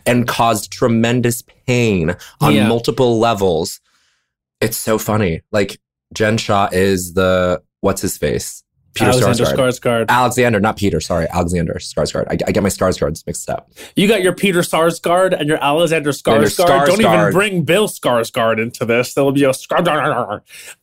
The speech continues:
Speaker 2: Um, I, I thought Monica seemed very defeated at the end of the reunion, which I refuse to believe is her final act. And I think she'll be back.
Speaker 1: She'll be back.
Speaker 2: Because I, I think that the way they put it together, if I had to guess,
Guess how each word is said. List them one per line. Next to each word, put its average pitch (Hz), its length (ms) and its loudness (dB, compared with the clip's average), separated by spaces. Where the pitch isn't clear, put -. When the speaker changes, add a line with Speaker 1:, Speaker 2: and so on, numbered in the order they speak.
Speaker 2:
Um, 156 400 -2
I, 165 240 -2
I 175 80 2
thought 294 160 0
Monica 156 320 -2
seemed 143 300 -2
very 127 340 2
defeated 175 1400 0
at 190 200 0
the 202 100 -2
end 202 120 -2
of 196 60 0
the 214 80 4
reunion, 208 480 0
which 165 200 2
I 170 160 2
refuse 151 640 2
to 175 100 0
believe 127 360 2
is 123 120 -10
her 127 100 -2
final 107 340 -4
act. 113 500 -4
And 151 120 0
I 147 160 -2
think 160 200 0
she'll 147 160 -2
be 120 100 0
back. 92 340 -6
Speaker 1:
She'll 143 180 0
be 156 100 2
back. 123 180 2
Speaker 2:
Because 175 240 2
I, 180 320 -2
I 202 140 0
think 214 340 -2
that 233 280 0
the 147 160 2
way 147 380 2
they 190 120 2
put 175 200 0
it 151 80 -4
together, 139 640 0
if 147 160 -2
I 156 80 2
had 202 200 -2
to 156 60 -2
guess, 127 600 -6